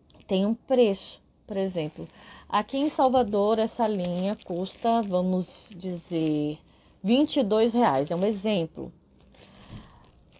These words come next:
Em um outro estado, em uma outra cidade, pode custar quinze. No interior do interior pode custar vinte e cinco. Então, a gente vai trabalhar com a nossa realidade, a realidade de cada um,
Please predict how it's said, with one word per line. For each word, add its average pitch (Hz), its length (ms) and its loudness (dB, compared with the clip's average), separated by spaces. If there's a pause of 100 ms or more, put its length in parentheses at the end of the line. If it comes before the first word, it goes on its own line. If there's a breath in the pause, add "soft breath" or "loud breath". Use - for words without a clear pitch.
(100)
Em 311 100 0
um 403 140 2
outro 240 200 4
estado, 226 560 2
em 233 60 4
uma 202 140 2
outra 190 180 -2
cidade, 190 500 -2
pode 196 220 -6
custar 180 400 -10
quinze. 170 640 0 (1200 soft breath)
No 202 80 -2
interior 226 580 6
do 220 80 -2
interior 208 560 0
pode 175 300 -4
custar 151 440 -10 (120)
vinte 151 300 -10
e 135 60 -8
cinco. 220 560 -2
Então, 262 400 -2 (100)
a 302 120 2
gente 285 220 -4
vai 294 100 2
trabalhar 240 460 0
com 262 100 -8
a 254 60 -2
nossa 254 420 0
realidade, 311 540 0
a - 20 -4
realidade 240 300 0
de - 60 -18
cada 285 260 -4
um, 285 200 -4